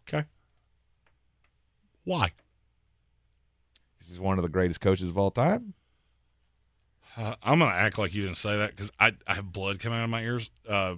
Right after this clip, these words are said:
Speaker 2: You don't think so?
Speaker 1: he's not in the top ten, and I don't think that's even debatable.
Speaker 2: Okay, so he's top twenty?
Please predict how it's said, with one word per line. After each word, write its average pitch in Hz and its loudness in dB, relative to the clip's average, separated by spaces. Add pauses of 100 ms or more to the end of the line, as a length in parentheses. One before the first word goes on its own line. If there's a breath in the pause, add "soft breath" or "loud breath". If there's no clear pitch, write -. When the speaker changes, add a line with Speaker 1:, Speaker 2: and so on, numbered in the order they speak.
(160)
Speaker 2:
You 120 6
don't 113 8
think 117 2
so? 143 6
Speaker 1:
he's 123 2
not 123 4
in 101 -6
the 87 -10
top 87 -4
ten, 80 -6
and 98 -2
I 104 4
don't 107 0 (220)
think - -2
that's 104 0
even 85 -2
debatable. 78 -12 (180)
Speaker 2:
Okay, 95 -6 (220)
so 95 0
he's 87 0 (120)
top 82 -2
twenty? 101 0